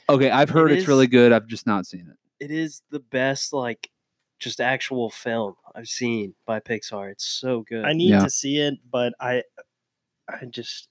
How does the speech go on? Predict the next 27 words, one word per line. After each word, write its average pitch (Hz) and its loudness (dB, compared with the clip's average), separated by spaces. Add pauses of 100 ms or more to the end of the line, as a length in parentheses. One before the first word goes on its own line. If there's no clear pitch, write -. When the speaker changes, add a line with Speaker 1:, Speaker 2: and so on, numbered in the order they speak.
(160)
Speaker 3:
Gabe 160 6
hit 139 2
it 131 4
on 123 -2
the 113 -2
head. 123 0 (880)
It 139 0
has 139 2
to 143 -12
be 131 0
just 117 -8
the 120 -4
correct 113 -4 (280)
vibe 101 -4
for - -2 (400)
<laughs> 185 2 (840)
me 131 -2
to 131 -2
watch 104 -6
that. 90 -10
Speaker 2:
It 151 4
kept 170 4
me 147 6
entertained 127 2
the 110 -8
whole 113 -6
time. 98 -8